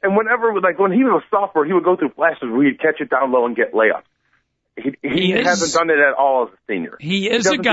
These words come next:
Speaker 1: at
Speaker 2: guy,
Speaker 1: all.
Speaker 2: he is a guy, definitely, as you said, you would like dating your daughter.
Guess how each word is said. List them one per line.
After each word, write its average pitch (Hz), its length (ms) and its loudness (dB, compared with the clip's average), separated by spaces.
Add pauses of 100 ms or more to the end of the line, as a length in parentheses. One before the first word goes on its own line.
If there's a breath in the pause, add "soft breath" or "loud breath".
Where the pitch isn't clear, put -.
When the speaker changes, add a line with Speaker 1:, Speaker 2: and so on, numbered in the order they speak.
Speaker 1:
at 170 40 0
Speaker 2:
guy, 175 200 -2
Speaker 1:
all. - 120 -10
Speaker 2:
he 151 240 -6
is 170 140 -4
a 175 40 -4
guy, 180 420 -4
definitely, 151 720 -6
as 147 160 -8
you 190 120 -4
said, 160 320 -6
you 156 100 -8
would 151 120 -8
like 160 220 -6 (200)
dating 165 440 -6
your 160 140 -6
daughter. 131 320 -8